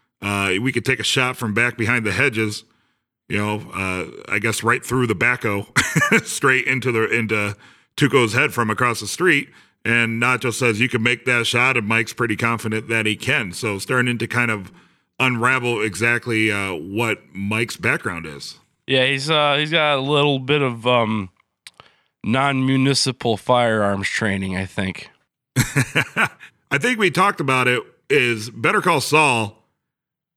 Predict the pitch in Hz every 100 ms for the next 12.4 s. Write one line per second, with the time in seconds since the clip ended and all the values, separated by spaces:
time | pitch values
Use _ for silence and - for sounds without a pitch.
0 | _ _ _ _ _ 123 131 123 107 -
1 | _ _ _ _ _ _ _ _ _ _
2 | _ _ - 175 196 175 143 110 123 160
3 | - - 82 117 110 120 107 - 123 107
4 | 95 123 156 107 - 104 104 98 98 95
5 | 92 85 92 80 - - - _ - 156
6 | 156 151 160 165 - 151 127 143 143 147
7 | 139 123 - 139 143 151 143 123 156 131
8 | 110 - 151 113 113 _ _ _ _ _
9 | _ _ 131 123 117 110 - 131 123 113
10 | 127 113 110 113 113 113 110 117 107 101
11 | 104 104 101 101 101 104 - 117 113 98
12 | 117 107 185 -